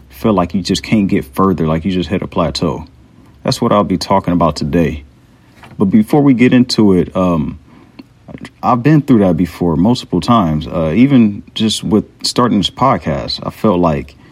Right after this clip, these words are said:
like, where should I start? When should I do it?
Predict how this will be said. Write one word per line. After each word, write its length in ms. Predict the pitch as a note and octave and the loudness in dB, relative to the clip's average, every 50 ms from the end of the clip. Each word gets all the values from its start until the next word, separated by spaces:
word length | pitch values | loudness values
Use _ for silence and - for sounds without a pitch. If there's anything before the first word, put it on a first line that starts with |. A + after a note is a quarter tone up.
| - - - - - _ - | -20 -20 -20 -20 -20 _ -10
like, 160 | - C#2 C2+ | -8 -6 -2
where 160 | D#2+ F#2 G2+ | 0 0 0
should 220 | G2+ - - G2+ F2+ | 0 0 -2 0 0
I 100 | E2+ E2 | 0 -2
start? 440 | - - - F#2 E2 C#2+ A1 G1+ - | -4 -4 -2 0 0 0 -2 -2 -2
When 140 | F2+ G2+ | 0 0
should 200 | G2+ - - F2+ | 0 0 0 -2
I 100 | E2+ E2 | 0 0
do 240 | D#2 D2+ F2 E2 D2+ | 0 0 0 0 0
it? 180 | C2+ A#1 - | -2 -4 -6